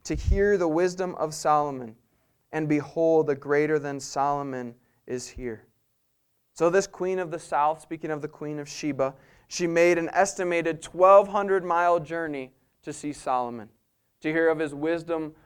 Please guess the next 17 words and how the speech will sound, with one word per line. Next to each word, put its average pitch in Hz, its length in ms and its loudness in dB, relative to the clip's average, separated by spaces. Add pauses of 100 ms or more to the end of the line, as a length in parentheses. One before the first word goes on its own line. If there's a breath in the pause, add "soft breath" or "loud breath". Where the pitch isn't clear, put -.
from 156 240 -2
the 151 80 -2
Lord, 147 400 0
to, 143 140 -4
to 156 200 -10
see 175 320 -4
his 160 240 -4
kingdom, 151 460 -8
to 143 120 -16
see 170 440 -8 (280 soft breath)
his 156 220 -8
riches. 156 300 -6
She 175 160 -10
made 170 240 -6
this 156 180 -6
huge 180 800 -8 (640 soft breath)
journey. 147 460 0